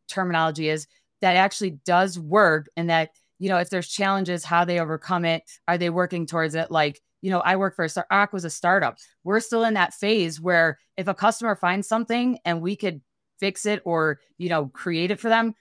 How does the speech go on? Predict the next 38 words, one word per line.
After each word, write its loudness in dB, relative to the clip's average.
we're 0
able 0
to -8
do -4
that. -2
I 2
personally -2
stay -2
away 0
from -4
large -2
companies -4
that 0
are, 0
you -4
know, 2
like, 0
really 0
established -2
public, 0
because -2
you -6
can -4
no 2
longer 2
be -4
that, 2
give -2
that 2
personal -2
touch. -2
And 0
there's -4
nothing -2
wrong 4
with -2
those -4
companies, -6